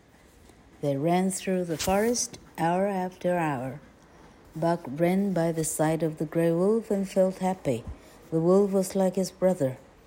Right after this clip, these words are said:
They stopped by a river to drink. Then Buck remembered Thornton. The wolf started running again, but Buck did not go with it. He turned and went back to the camp. Thornton was very happy to see Buck again.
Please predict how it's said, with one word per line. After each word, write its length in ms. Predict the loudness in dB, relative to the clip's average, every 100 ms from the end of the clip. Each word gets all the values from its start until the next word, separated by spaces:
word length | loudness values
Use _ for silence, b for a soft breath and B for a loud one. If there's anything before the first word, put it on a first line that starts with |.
| -12 -2
They 120 | 0
stopped 440 | 0 2 0 2
by 120 | 0 2
a 140 | 2
river 320 | 2 0 0
to 120 | -2
drink. 540 | -4 0 0 -2 -6 -20 B B B -2
Then 220 | 0 2
Buck 260 | 0 0
remembered 580 | 0 2 2 2 -2 -4
Thornton. 680 | -6 0 2 0 0 -4 -4 -12 B B B B 0
The 120 | 4
wolf 300 | 6 4 2
started 560 | 2 4 4 2 0
running 320 | 2 2 2 0
again, 500 | 0 0 2 0 0
but 220 | -2 -2
Buck 280 | -2 -2 -4
did 180 | -4
not 260 | -2 -4 0
go 140 | 0 2
with 220 | 0 -2
it. 100 | -6 -12 B B B
He 100 | -8
turned 540 | 0 2 2 2 0
and 180 | 0 0
went 220 | 0 0
back 240 | -2 -4
to 100 | -6
the 120 | -8 -6
camp. 440 | -4 -2 -4 -10 -20 -16 B B B B B
Thornton 640 | -8 -2 0 2 0 0 0
was 180 | 0 2
very 260 | 2 4
happy 360 | 2 -2 0 0
to 140 | 0
see 220 | -2 -2
Buck 320 | 0 -2 -2 -6
again. 460 | -4 -2 0 -4